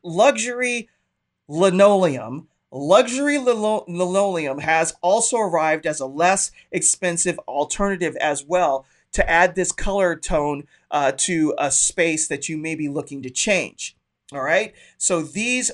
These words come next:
are, um, easy, not easy, but these are ways, um, based on your budget to change, uh, the flooring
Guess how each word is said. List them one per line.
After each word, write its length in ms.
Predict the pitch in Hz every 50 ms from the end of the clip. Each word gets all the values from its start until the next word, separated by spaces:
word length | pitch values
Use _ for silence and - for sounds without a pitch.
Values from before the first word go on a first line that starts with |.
| - 208
are, 420 | 196 190 190 185 185 180 175 - - _ _ _ -
um, 380 | 160 156 151 151 151 139 131 _ _ -
easy, 500 | 220 240 240 247 214 233 226 226 226 - -
not 300 | - 165 175 196 190 - -
easy, 260 | 151 147 131 139 143
but 180 | 131 139 147 -
these 240 | 220 240 254 226 254
are 100 | 240 220
ways, 520 | 175 180 185 180 180 175 170 170 165 - _ _ _ _ _
um, 300 | - 156 156 151 147 135 131
based 300 | 196 202 226 233 - - - -
on 420 | 175 170 165 165 165 170 156 - - _ _ _ 131 147
your 640 | 131 135 147 170 170 160 156 156 147 143 135 - -
budget 680 | 127 117 - - 185 233 226 165 175 127 - - - - - _ _ _ _ _ -
to 120 | - 208 180
change, 800 | 180 - - - 214 208 208 214 214 214 208 196 - - - _ _ _ _ _ 165
uh, 160 | 165 165 156
the 100 | 170 156
flooring 640 | - - - 185 180 180 175 175 170 165 165 160